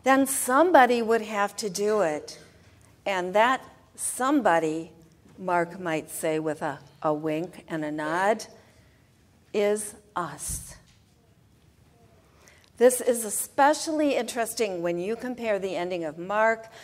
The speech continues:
with other parts of his gospel in which Jesus often warns people not to tell anyone who he is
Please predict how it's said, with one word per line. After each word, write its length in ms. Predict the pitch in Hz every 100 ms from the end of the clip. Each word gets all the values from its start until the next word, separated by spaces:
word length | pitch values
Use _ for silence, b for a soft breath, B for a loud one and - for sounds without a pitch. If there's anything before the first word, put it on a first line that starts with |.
| B B -
with 200 | 196 190
other 260 | 220 226 233
parts 400 | 226 208 202 208
of 140 | 196
his 240 | 196 185
gospel 680 | - 190 180 - 185 175 170 B B B B
in 200 | 214 214
which 300 | 208 208 202
Jesus 520 | 226 240 233 202 185 -
often 640 | 202 226 262 277 277 247 190
warns 480 | 190 226 247 247
people 720 | - 220 220 214 180 160 160 - b b b b
not 260 | 240 262 294
to 80 | 285
tell 300 | - 277 262
anyone 560 | 277 302 240 220 185
who 220 | 190 233
he 120 | 226 220
is 640 | 233 277 247 165 156 -